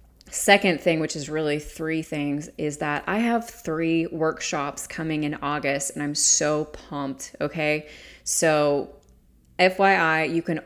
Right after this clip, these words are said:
always find out what workshops, courses, anything that I'm doing under the events tab on my website, okay? That's where all these details are gonna be. I'm gonna keep it short here so that we can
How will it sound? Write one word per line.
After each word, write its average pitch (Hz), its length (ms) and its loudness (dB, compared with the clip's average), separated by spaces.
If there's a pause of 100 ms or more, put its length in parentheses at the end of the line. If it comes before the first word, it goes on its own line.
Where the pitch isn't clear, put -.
always 202 460 4
find 165 340 0
out 147 460 -2
what 156 260 -4
workshops, 170 640 0
courses, 170 560 0 (100)
anything 196 400 0
that 175 80 2
I'm 165 160 0
doing 151 640 -2
under 160 300 0
the 156 140 0
events 147 580 -4
tab 151 440 -4
on 151 140 -6
my 147 100 -4
website, 143 720 -4
okay? 156 440 -4 (400)
That's 165 180 4
where 160 180 0
all 180 200 8
these 185 180 6
details 165 400 2
are 165 60 0
gonna 160 160 -2
be. 156 160 0
I'm 151 100 2
gonna 143 160 -2
keep - 300 -8
it - 80 -10
short - 480 -2
here 160 400 0
so 151 200 -4
that 147 140 -6
we 156 140 -6
can 147 340 -6